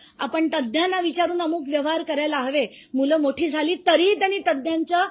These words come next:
अ, रेकमेंडेशन घ्यायला हवं असं देखील ते म्हणाले. पण आत्ताच्या घटकेला जसं मी दाखवलं, दुय्यम निबंधक सुद्धा जर म्हणत असतील की हे अग्रीमेंट रद्द करण्यासाठी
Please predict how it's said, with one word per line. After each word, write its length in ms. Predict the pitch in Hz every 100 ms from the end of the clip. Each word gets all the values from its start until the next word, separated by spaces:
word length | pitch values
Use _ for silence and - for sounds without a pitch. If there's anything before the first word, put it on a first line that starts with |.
| - - -
अ, 240 | - 269
रेकमेंडेशन 760 | 262 294 349 370 349 339 359 339
घ्यायला 300 | 302 285 311
हवं 240 | 294 330 -
असं 200 | 269 254
देखील 340 | 403 - 381
ते 60 | 339
म्हणाले. 500 | 285 269 240 233 262 - - -
पण 120 | 330
आत्ताच्या 540 | 359 - - - 381 381
घटकेला 420 | 320 - 320 302
जसं 280 | 294 285 339
मी 80 | 349
दाखवलं, 520 | 262 247 294 262 240 - _ -
दुय्यम 520 | 220 285 294 339 415 370
निबंधक 540 | 302 277 349 359 330
सुद्धा 520 | 320 277 240 339 311 285
जर 140 | 311
म्हणत 340 | 294 262 320 269
असतील 420 | 254 - 247 294 - - - -
की 120 | 349
हे 180 | 302 339
अग्रीमेंट 560 | 349 262 294 330 349
रद्द 240 | 302 240 294
करण्यासाठी 800 | 320 294 302 285 277 277 339